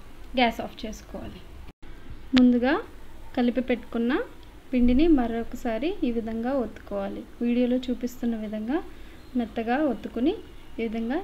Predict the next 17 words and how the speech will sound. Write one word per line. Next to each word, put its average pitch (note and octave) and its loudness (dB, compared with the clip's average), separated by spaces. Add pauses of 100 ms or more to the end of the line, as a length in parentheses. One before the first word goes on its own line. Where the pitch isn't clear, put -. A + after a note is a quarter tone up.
(140)
చిన్న B3 4 (120)
చిన్న A#3+ 0 (140)
బాల్స్గా A3 -2
తయారు G#3+ -4
చేసుకోవాలి. G3+ -8 (140)
మీకు B3+ 6 (100)
నచ్చినట్లు A3+ -4 (100)
పెద్దగా A3+ -2
కావాలంటే A#3 -2 (100)
పెద్దగా, A3 -2 (140)
లేదా B3 0 (500)
చిన్న A#3+ 6 (100)
బాల్స్ A#3 0
అయినా A#3+ 0 (100)
తయారు G#3+ -4
చేసుకుని B3+ 2
పెట్టుకోవాలి. G3 -6